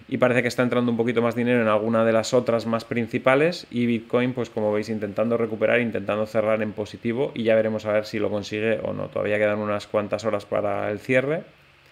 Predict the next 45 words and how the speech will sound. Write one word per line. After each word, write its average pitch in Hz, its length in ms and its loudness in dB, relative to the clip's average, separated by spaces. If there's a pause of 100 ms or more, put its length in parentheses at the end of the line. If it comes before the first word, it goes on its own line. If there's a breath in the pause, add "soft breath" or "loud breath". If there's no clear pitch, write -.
(220 soft breath)
En 113 140 -6
concreto, 113 520 2
bueno, 120 280 2 (120)
unas 117 240 -2
cuantas 110 300 0
no, 135 200 0
casi 110 200 -4
son 104 160 -4
las, 101 320 -6 (120)
casi 110 160 -6
son 107 140 -4
las 104 180 -8
once. 147 500 0 (460 loud breath)
Quedarían 123 520 4
dos 139 180 4
horas 131 380 2
y 110 140 -2
diez 117 180 2
minutos 120 500 -2
para 110 220 2
el 104 80 0
cierre 123 400 -2
de, 107 280 0
de 104 120 -4
Bitcoin, 127 460 -6 (100)
pero 107 160 2
bueno, 104 160 -2
todavía 101 300 -2
hay 101 60 -2
tiempo 104 300 -4
de 98 80 -4
cerrar 104 260 -6
en 101 60 -6
positivo 101 460 -6
si - 160 -18
quiere, - 320 -8
¿no? - 100 -12 (180)
Porque 104 200 -6
ya 107 60 4
hemos 113 200 0
visto 110 200 -4
otras 104 280 -2
veces 113 260 -2
los 107 200 0
domingos 117 500 0